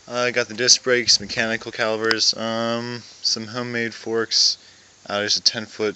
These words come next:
section of, uh, black iron three-quarter inch pipe. Uh, nice seat. It's a Harley eight eighty-three, uh, Sportster tank. You see there the clutch setup and the sprocket. It's got a, uh, twelve to sixty-one ratio.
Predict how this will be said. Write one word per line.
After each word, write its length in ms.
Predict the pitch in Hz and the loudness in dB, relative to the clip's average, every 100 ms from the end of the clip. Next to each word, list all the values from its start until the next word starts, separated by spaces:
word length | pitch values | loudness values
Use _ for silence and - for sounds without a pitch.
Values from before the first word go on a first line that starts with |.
| - | -4
section 440 | - - 104 - 104 | -2 0 0 -2 -4
of, 180 | 95 92 | -4 -4
uh, 120 | 90 | -4
black 340 | 98 98 - | -2 -4 -2
iron 180 | 98 95 | -4 -4
three-quarter 400 | 107 - 104 101 | -6 -6 -4 -4
inch 160 | 92 - | -6 -4
pipe. 220 | 98 98 - _ - - - - - - - - - | -4 -4 -14 _ -20 -20 -20 -20 -20 -20 -20 -20 -16
Uh, 380 | 139 143 139 131 | -12 -8 -6 -6
nice 360 | 131 127 123 - | -4 -2 2 4
seat. 420 | - 135 135 135 - - - - | 6 4 0 -4 -6 -20 -20 -4
It's 100 | - | -2
a 60 | |
Harley 680 | 113 123 120 120 117 117 - - 110 | -2 0 2 2 0 -2 -6 -10 -6
eight 140 | 113 | -4
eighty-three, 720 | 113 110 104 113 113 110 110 | -2 -4 -6 -6 -4 -4 -2
uh, 140 | 104 98 | -2 2
Sportster 580 | - - 117 110 - 98 | 2 2 0 0 -2 -2
tank. 440 | 113 110 117 - - - - - - - - - | -2 -4 -6 -16 -20 -20 -20 -18 -16 -14 -16 -16
You 80 | 104 | -2
see 240 | - 104 104 | -2 0 -2
there 160 | 101 | -4
the 80 | 95 | -6
clutch 340 | - 123 120 | -6 -4 0
setup 420 | - 117 113 113 - - - | 0 0 2 0 -2 -14 -16
and 260 | 98 98 92 | -12 -10 -8
the 260 | 87 87 87 - - - - - | -8 -8 -10 -14 -20 -20 -18 -2
sprocket. 600 | - - 120 120 120 113 - - - - - - - | -2 0 -2 -2 -4 -4 -10 -20 -14 -14 -14 -18 -14
It's 160 | 107 - | 2 4
got 200 | 113 113 | 6 4
a, 160 | 107 | 4
uh, 180 | 104 101 - | 2 2 0
twelve 380 | - 127 131 117 | 0 2 2 6
to 80 | |
sixty-one 540 | - 127 - 117 113 110 | 6 8 6 4 0 0
ratio. 600 | 113 - 117 113 110 | 2 2 2 0 0